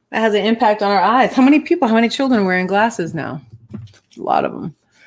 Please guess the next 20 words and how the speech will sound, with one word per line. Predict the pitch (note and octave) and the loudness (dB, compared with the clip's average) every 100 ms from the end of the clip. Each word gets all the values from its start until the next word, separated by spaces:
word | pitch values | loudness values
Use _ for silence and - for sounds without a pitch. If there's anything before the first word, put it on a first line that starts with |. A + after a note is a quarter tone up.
| _ | _
So | - A#3 A#3 A3 | 2 4 6 4
the | F3+ | 0
battle's | G3+ C4+ A#3 F#3+ | 2 2 2 0
going | F#3+ F#3 F3 | -4 -4 -4
on | E3+ E3 E3 | -6 -6 -10
between | - F#3 F3+ E3+ E3+ - _ _ _ - _ _ _ _ | -10 -8 -6 -8 -10 -14 _ _ _ -20 _ _ _ _
the | - E3+ | -6 -2
A | D#3 F3 | 0 0
I | D3+ C#3 | 0 -2
systems, | E3 - E3 - E3+ F#3 F#3 - - - _ _ _ _ _ | -4 -8 -10 -8 -8 -8 -10 -18 -20 -20 _ _ _ _ _
I | F#3 | -10
guess | F#3 F3+ | -8 -8
you | F3+ | -12
could | F#3+ | -14
say, | - F#3 F3+ F3 - _ _ - | -6 -4 -2 -6 -10 _ _ -12
and | E3 D#3+ D#3 D3+ D3 - - _ _ _ _ _ _ | -6 -4 -4 -4 -6 -10 -20 _ _ _ _ _ _
heaven, | F#3+ E3+ E3+ E3+ | -4 -2 -4 -6
hell, | - D#3 E3+ E3+ - - - | -4 -2 -2 -4 -14 -20 -20
our | - D#3+ | -14 -10
souls. | - F3 F3 F3+ F3+ - - | -6 -4 -4 -8 -12 -18 -20